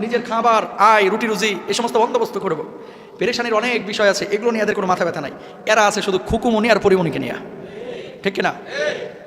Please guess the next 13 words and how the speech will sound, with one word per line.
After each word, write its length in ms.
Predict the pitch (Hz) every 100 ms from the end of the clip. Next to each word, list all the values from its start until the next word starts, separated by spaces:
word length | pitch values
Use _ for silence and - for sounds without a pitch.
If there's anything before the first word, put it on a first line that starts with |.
| - -
এই 200 | 240 330
সাংবাদিকগুলাই 800 | 339 294 285 277 262 202 262 285 262
উনিশশো 420 | 254 262 311 -
তিরানব্বই 480 | 269 262 247 226 233
সাল 280 | 214 247 294
বা 120 | 240
উনিশশো 400 | 233 233 285 254
নিরানব্বই 420 | 233 233 220 214
সালে 320 | 208 202 277 - - - -
ওই 120 | 220
সমস্ত 400 | 277 277 262 269
দেশ 240 | 190 247 -
থেকে 200 | 240